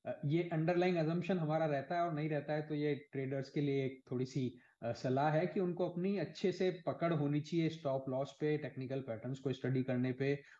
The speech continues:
और कहाँ पे बाजार में निकल जाना है। तो वो एक तबका हो गया। दूसरे तबके पे, main तबके पे हम आते हैं जो medium to long term investor हैं। तो उनके लिए ये जरूरी है कि बाजार किसी भी कारण से,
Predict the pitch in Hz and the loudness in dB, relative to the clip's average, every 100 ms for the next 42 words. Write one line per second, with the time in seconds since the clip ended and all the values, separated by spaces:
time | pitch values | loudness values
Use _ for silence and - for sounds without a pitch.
0 | _ 131 131 - 117 143 156 139 123 120 | _ 0 0 2 0 2 4 4 4 2
1 | 123 123 110 113 101 95 92 92 _ _ | 2 0 -2 -2 -4 -6 -12 -18 _ _
2 | _ _ _ 147 156 170 180 180 147 - | _ _ _ 2 4 4 2 2 -2 0
3 | 139 120 107 107 135 180 214 220 196 - | -2 -2 -4 -4 0 2 2 2 0 0
4 | 185 190 170 175 165 151 - 156 165 151 | 0 2 0 0 -2 -4 -6 -4 -2 0
5 | 131 120 147 165 156 131 117 135 135 127 | -2 -4 -2 0 2 2 2 0 0 0
6 | 113 113 120 110 104 107 - 107 101 87 | -2 -4 -4 -4 -4 -4 -4 -4 -6 -8
7 | - _ _ _ _ _ 220 214 208 202 | -16 _ _ _ _ _ 0 4 4 4
8 | 233 240 254 247 214 180 170 185 233 220 | 4 4 4 4 4 4 6 6 6 6
9 | 220 226 247 175 143 151 170 190 185 143 | 4 4 2 4 4 4 4 4 0 -6
10 | _ - 185 247 214 226 151 147 160 - | _ -2 0 4 2 2 2 2 0 0
11 | 131 | -4